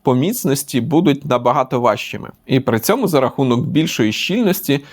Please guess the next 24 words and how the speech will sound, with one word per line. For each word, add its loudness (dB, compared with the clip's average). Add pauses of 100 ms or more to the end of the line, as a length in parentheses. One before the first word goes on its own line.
(120)
ми 2
позбавляємо 0
D -4
C 0
F -6
його 0
головного 0
недоліку, -2 (200)
тобто -2
протирання 0
на -4
складках. -2 (100)
Тож 2
використання -2
матеріалу 0
D -4
C 2
F 0
саме -2
на 0
рюкзаках -2
є 2 (240)
найбільш 0
виправданим. 0